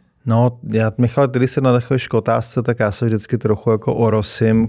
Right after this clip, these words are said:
kam mě moje odpověď jako zažene, do jaké svízelné situace. Tak, eh, já tady vlastně nech-, nechci jako mluvit o konkrétní jako firmě, tak, tak to zobecním.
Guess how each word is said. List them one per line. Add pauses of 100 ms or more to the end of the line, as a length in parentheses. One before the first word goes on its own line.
kam
mě
moje
odpověď
jako
zažene,
do
jaké
svízelné
situace. (180)
Tak, (140)
eh,
já
tady (420)
vlastně (440)
nech-,
nechci
jako
mluvit
o
konkrétní
jako
firmě,
tak, (160)
tak
to
zobecním.